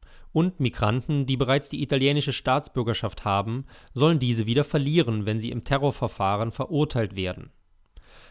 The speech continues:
Als sicherheitspolitische Neuerung ist in dem Gesetz unter anderem vorgesehen, den Einsatz von Elektroschockpistolen auszuweiten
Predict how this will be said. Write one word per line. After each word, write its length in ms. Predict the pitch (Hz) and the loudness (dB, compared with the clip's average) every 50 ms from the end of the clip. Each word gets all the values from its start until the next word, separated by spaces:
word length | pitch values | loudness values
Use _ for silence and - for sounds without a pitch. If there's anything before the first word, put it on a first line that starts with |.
| - - _ | -20 -12 _
Als 260 | - 107 107 104 - | 0 0 0 0 2
sicherheitspolitische 800 | - 131 - - 147 120 123 110 - - 131 135 - 147 127 - 127 | 0 0 2 4 4 4 2 0 0 0 0 0 0 -2 -2 -2 0
Neuerung 680 | 127 123 127 143 160 160 143 117 104 110 117 120 135 | 0 2 4 4 6 6 6 4 4 2 0 0 -4
ist 260 | - - 147 - - | -4 -6 -8 -6 -4
in 60 | 156 143 | -2 -2
dem 120 | 147 147 | 0 0
Gesetz 300 | 143 127 123 131 135 - | 0 2 0 0 -2 -4
unter 320 | - - 165 165 160 - | -4 -4 -2 -2 0 -2
anderem 280 | - 139 143 135 131 127 | -2 -2 0 0 -2 -2
vorgesehen, 680 | - - 143 156 160 143 123 104 101 110 107 110 120 120 | -2 0 2 2 2 2 2 0 0 0 0 0 0 0
den 180 | 123 131 127 127 | -2 -2 -2 -2
Einsatz 440 | 117 113 123 131 131 131 127 - | -2 -2 0 0 0 0 -2 -4
von 160 | - - 139 139 | -4 -6 -4 -2
Elektroschockpistolen 1160 | 139 127 131 139 - - - 131 - - - 117 - - - 117 - - - 117 120 117 117 | -2 0 -2 -2 -4 -2 -4 -4 -2 0 -2 -4 -2 -2 -4 -4 -4 -2 -2 0 0 0 -2
auszuweiten 800 | - 110 113 120 120 - - 143 123 131 131 131 - 139 131 131 | -2 -2 -2 -2 -2 -4 -4 -2 0 0 0 0 -2 -4 -6 -6